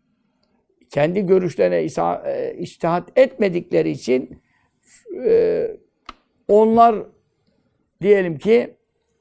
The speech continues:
içtihat etmeden bir tarafa durdular. Kafayı yormadan, mesai sarf etmeden, beyin mesaisi yapmadan,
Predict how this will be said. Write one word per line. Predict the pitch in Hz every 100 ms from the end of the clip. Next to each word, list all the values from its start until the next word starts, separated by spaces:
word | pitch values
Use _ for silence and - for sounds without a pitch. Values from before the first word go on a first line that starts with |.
| _ _ _ _ _ _
içtihat | 180 156 202 202
etmeden | 240 226 208 196 185
bir | 170
tarafa | 175 170 165 160
durdular. | 151 156 139 - _ _ _ _ _ -
Kafayı | 165 165 202 208
yormadan, | 220 240 208 180 160
mesai | 151 170 - 202 208
sarf | 190 175
etmeden, | 233 240 180 151
beyin | 143 190 214
mesaisi | 208 175 196 185 -
yapmadan, | 226 262 240 202 185 208